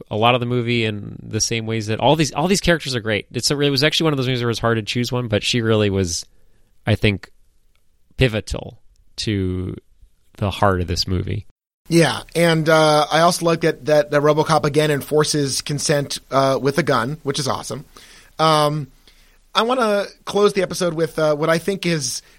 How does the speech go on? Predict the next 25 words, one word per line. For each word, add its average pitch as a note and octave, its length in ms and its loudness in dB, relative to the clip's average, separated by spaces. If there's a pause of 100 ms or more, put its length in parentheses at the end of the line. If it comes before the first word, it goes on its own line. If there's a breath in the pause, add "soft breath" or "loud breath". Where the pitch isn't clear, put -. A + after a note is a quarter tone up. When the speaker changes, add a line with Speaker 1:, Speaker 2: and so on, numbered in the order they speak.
Speaker 2:
quietly F#3+ 480 2
one E3 160 0
of D3+ 40 -6
the D3+ 80 0
best E3 300 0
ideas C#3+ 360 0
for D3 120 -6
sequels C#3+ 520 -2
ever D3+ 200 2
presented C#3+ 460 -2
in C#3 160 -2
a C3 40 -4
sequel. A2+ 580 -4 (320 loud breath)
When D#3 240 0
Leon C#3 460 2
is B2 100 -8
talking D#3 360 -2
to D3 80 -10
the D3+ 80 -6
Sarge C3 520 0
at B2+ 100 -8
the D#3+ 80 -2
police, E3+ 360 -4
the - 140 -12
precinct, C#3 560 -4